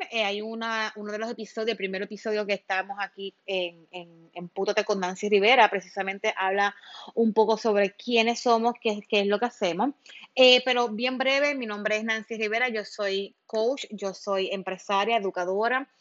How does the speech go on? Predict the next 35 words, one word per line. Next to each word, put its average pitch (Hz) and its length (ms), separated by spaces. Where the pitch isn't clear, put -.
motivadora, 202 1000
eh, 175 380
conductora 190 540
y 208 140
productora 190 600
de 190 180
un 180 180
programa 190 380
radial 185 320
llamado 180 380
Lazos 175 320
Latinos. 254 540
Eh, 196 540
así 202 220
que 262 80
hay 262 80
muchas 247 280
cosas 247 240
que 233 120
nosotros 214 340
hacemos, 226 440
así 202 240
que 214 200
nada, 202 240
te 208 80
invito 180 240
a 196 60
que 226 100
visites 214 380
mi 226 80
página 208 340
web 214 280
w 190 540
w 196 500
w 196 520